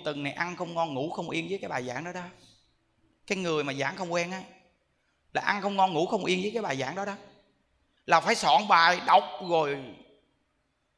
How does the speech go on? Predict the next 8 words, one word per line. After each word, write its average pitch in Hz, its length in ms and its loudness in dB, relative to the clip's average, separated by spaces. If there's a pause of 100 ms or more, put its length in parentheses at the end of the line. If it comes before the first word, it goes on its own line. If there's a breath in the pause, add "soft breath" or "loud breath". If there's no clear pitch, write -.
(100)
nghe 254 520 6
rồi 151 300 2
làm 147 180 0
sao 240 320 6
để 190 120 2
mà 214 100 2
lên 180 220 2
giảng. 190 420 10